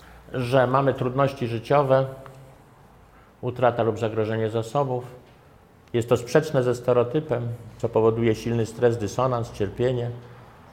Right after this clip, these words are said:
Z tym dysonansem i cierpieniem ktoś po-,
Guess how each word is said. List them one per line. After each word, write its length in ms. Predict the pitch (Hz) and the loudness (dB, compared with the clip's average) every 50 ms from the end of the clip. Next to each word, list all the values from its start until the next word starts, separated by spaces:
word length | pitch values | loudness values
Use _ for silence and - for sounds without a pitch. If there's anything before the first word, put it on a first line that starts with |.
| - - - | -20 -20 -20
Z 80 | - | -2
tym 200 | - - 151 143 | 4 4 4 6
dysonansem 640 | 135 139 139 - 139 143 151 160 156 156 151 135 131 | 4 4 4 4 4 6 4 4 4 4 2 2 2
i 40 | |
cierpieniem 480 | 123 - 123 117 113 139 135 131 131 127 | 2 0 0 0 2 2 2 2 2 0
ktoś 300 | 123 - - 127 120 - | 0 2 2 2 2 0
po-, 320 | - - - - 123 120 | -8 -12 -4 -2 -2 -2